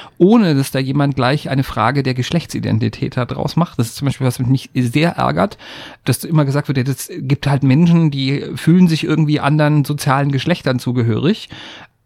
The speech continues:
Die Frage ist, ist es so? Und, äh, wenn du sagst, es gibt andere soziale Geschlechter oder überhaupt soziale Geschlechter und sagst dann irgendwie, ja, da gibt's Männer, Frauen und jetzt, äh, g-,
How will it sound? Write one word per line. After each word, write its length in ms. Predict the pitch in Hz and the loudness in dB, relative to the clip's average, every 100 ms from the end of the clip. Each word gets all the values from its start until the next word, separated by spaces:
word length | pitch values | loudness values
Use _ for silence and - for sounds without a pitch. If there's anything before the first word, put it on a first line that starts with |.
| _ - | _ -12
Die 180 | 135 | -6
Frage 300 | 131 127 139 | -4 -2 -2
ist, 120 | 147 170 | -2 -2
ist 200 | 175 156 | 0 0
es 120 | - | 0
so? 320 | 123 113 120 - | 0 0 -2 -8
Und, 540 | 113 - 127 127 - - | -8 2 4 4 2 -10
äh, 40 | - 151 | -12 -6
wenn 240 | 139 139 | 0 2
du 100 | 143 | 4
sagst, 300 | 135 147 - | 2 0 -2
es 120 | 151 | -4
gibt 220 | - - | -4 -4
andere 300 | - 160 156 | 0 2 2
soziale 480 | 139 131 139 123 120 | 2 0 0 2 2
Geschlechter 580 | 120 - 160 - 196 202 - - - - | -2 -2 -4 -2 -4 -4 -8 -18 -18 -14
oder 200 | - 143 | 0 2
überhaupt 260 | 135 123 - | 4 2 0
soziale 380 | 175 - 156 151 | -4 0 0 0
Geschlechter 420 | 147 147 147 - | 0 0 -2 -2
und 100 | 135 | -2
sagst 260 | 127 - - | -2 -4 -2
dann 100 | 135 | -2
irgendwie, 240 | 123 120 | 0 0
ja, 180 | 117 135 | 0 -2
da 140 | 120 | -2
gibt's 220 | 113 - | -6 -2
Männer, 320 | 120 135 160 160 | 2 4 2 0
Frauen 560 | - 123 147 151 151 | 0 2 4 4 2
und 240 | - 123 127 | 2 -2 -2
jetzt, 340 | 120 - - | -8 -10 -10
äh, 220 | - 104 | -8 -8
g-, 240 | - 123 | -8 -8